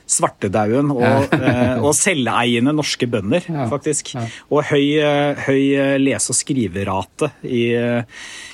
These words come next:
Speaker 1: i de skandinaviske lutherske landene.
Speaker 2: Men
Speaker 1: Men
Speaker 2: du,
Speaker 1: spør Ha-, Harald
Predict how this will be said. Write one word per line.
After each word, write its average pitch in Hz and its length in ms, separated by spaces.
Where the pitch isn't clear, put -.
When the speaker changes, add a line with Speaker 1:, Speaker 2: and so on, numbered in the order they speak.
Speaker 1:
i - 60
de 104 100
skandinaviske 110 720
lutherske 101 420
landene. 101 360
Speaker 2:
Men 170 120
Speaker 1:
Men - 20
Speaker 2:
du, 202 80
Speaker 1:
spør 175 260
Ha-, 170 240
Harald 180 300